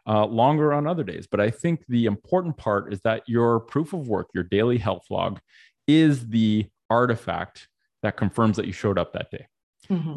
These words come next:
Speaker 1: And it can take a while to get in the routine of writing something every day, right? You have to build a ritual. Um, and, you know, like, what would go in that log? And some examples are, like, what did you do? Like, what, what did you apply in your life that's related to health?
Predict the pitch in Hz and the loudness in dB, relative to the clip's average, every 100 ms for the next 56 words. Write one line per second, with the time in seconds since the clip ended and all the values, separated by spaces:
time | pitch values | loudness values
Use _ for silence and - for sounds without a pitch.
0 | 113 104 101 98 95 - 139 165 156 175 | 0 2 4 2 0 -2 -2 -2 0 -2
1 | 151 139 160 110 101 107 104 98 98 - | 0 0 2 0 -2 -6 -4 -4 -4 0
2 | 123 98 85 101 98 98 92 98 - 92 | 0 0 0 0 2 2 0 -4 -8 -8
3 | 90 82 110 98 98 104 107 87 98 107 | -8 -4 -2 0 0 2 2 2 0 -2
4 | - 90 107 95 90 139 - 90 113 _ | -4 -2 0 0 -2 -2 -4 -8 -8 _
5 | _ - - _ 110 104 98 98 95 104 | _ -20 -20 _ 0 2 2 2 0 -6
6 | _ - - 120 113 110 113 135 117 117 | _ -16 -4 0 2 2 2 2 2 2
7 | 107 110 123 123 123 170 110 85 87 85 | 0 0 0 0 0 0 -2 -6 -6 -6
8 | 78 98 92 - - 117 107 98 107 104 | -6 -4 -4 -6 -4 0 2 2 0 2
9 | 104 95 95 85 - _ _ 101 135 139 | 2 2 2 -2 -6 _ _ -2 -2 -2
10 | 127 120 110 - _ _ _ _ 107 98 | -4 -2 -2 -4 _ _ _ _ -8 -6
11 | 101 131 - - - 110 131 135 120 113 | -2 -2 -2 -16 -6 0 0 0 2 2
12 | 95 - 120 107 95 - 107 98 92 87 | 2 -2 -2 0 0 -2 -2 0 0 0
13 | 85 95 - 95 - 104 95 92 85 - | 0 -4 -6 -8 -4 -2 2 0 0 -4
14 | 87 - - | -4 -6 -8